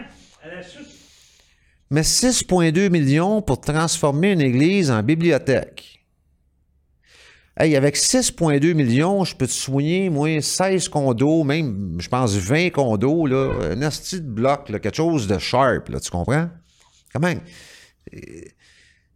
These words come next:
Speaker 2: comment qu'ils font pour gaspiller six point deux millions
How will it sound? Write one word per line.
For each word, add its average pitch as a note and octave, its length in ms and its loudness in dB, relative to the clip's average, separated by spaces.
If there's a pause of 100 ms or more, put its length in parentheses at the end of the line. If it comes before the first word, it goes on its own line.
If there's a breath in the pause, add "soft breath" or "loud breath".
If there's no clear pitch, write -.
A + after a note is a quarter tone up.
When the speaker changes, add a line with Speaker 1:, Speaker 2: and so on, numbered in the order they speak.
(120)
Speaker 2:
comment G#3+ 300 -2
qu'ils - 160 -8
font F#3+ 500 0
pour A2 300 -4
gaspiller C#3 960 -2
six - 460 -2
point B2 260 0
deux B2+ 180 0
millions G#2 600 -2